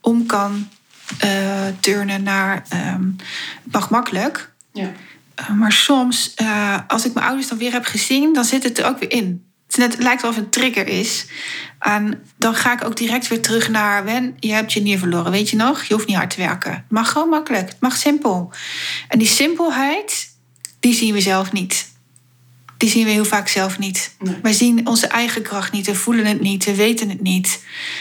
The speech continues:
Speaker 1: Ehm, dat is wat ik met jou heb besproken. Waar ligt jouw kracht?
Speaker 2: Ja.
Speaker 1: En het is echt jouw babbel.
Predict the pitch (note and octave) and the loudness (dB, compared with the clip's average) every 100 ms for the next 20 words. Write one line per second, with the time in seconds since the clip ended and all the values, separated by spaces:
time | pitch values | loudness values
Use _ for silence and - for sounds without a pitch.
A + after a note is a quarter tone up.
0 | - - - G#3 G3+ G3 G3 G3 B3 F#3+ | -12 -14 -2 0 2 2 0 0 -2 0
1 | A3 B3+ C4 B3 A3+ G#3 G#3 G3+ G3+ - | 2 2 2 2 -2 0 0 0 -2 -8
2 | _ _ _ _ - G3+ G3+ F#3+ - G#3 | _ _ _ _ 0 0 2 -2 0 -2
3 | G#3 - - G#3+ - _ - A3+ B3 - | -2 -2 -4 -6 -8 _ -2 2 2 0
4 | G#3 F#3+ G#3+ F3+ E3+ - - - - G3+ | -2 -2 -2 -2 -2 -4 -8 -8 -6 -6
5 | - - _ _ _ _ _ - - A3 | -6 -16 _ _ _ _ _ -6 0 0
6 | - C4 B3+ A#3 G3 G#3+ A#3 A3 F#3+ | -2 -8 -8 -6 -2 -2 -2 -4 -8